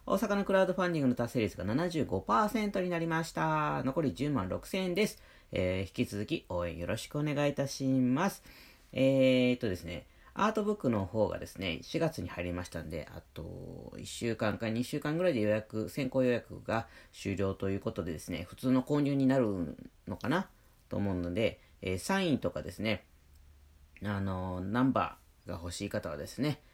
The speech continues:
あのー、なんていうの？はい、今のうちにご予約よろしくお願いいたします。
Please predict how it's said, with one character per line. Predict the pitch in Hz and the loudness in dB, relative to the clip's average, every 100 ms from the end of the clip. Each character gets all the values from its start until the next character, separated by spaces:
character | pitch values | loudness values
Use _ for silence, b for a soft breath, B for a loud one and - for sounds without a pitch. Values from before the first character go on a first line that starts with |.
| b b | b b
あ | - 85 | -8 -6
の | 82 80 80 80 80 78 80 82 - _ - b b b b - - | -6 -8 -10 -10 -12 -14 -16 -18 -20 _ -20 b b b b -20 -10
ー、 | |
な | 90 | -8
ん | |
て | 80 | -6
い | - | -6
う | |
の？ | 104 - _ - - _ _ - | -8 -10 _ -20 -20 _ _ -12
は | - | -12
い、 | - 107 | -6 0
今 | 104 | 2
の | 98 | 2
う | 92 | -2
ち | - | -2
に | 90 92 - - - - - | -4 -6 -12 -20 -20 -12 -4
ご | 92 | -2
予 | 90 | 0
約 | 90 92 - | -4 -6 -6
よ | 87 | -4
ろ | |
し | 90 | -6
く | - | -6
お | 87 | -6
願 | 87 90 | -6 -6
い | |
い | |
た | - | -8
し | - 101 | -6 2
ま | 123 151 | 4 4
す。 | - | 0